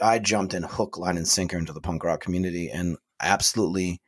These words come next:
fell in love and found my tribe, found my community, found the thing that ed-, eventually would save my life when I did sort of de-, depart. So, uh, let's see. Dis-, uh, so The Hell in Me is the first song off of Disarm the Dissent.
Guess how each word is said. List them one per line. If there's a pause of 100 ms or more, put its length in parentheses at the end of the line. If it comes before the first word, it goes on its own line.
(360)
fell
in
love
and
found
my
tribe,
found
my
community,
found
the
thing
that (180)
ed-,
eventually
would
save
my
life
when
I
did (640)
sort
of
de-, (100)
depart. (960)
So,
uh,
let's
see.
Dis-,
uh,
so
The
Hell
in
Me
is
the
first
song
off
of
Disarm
the
Dissent.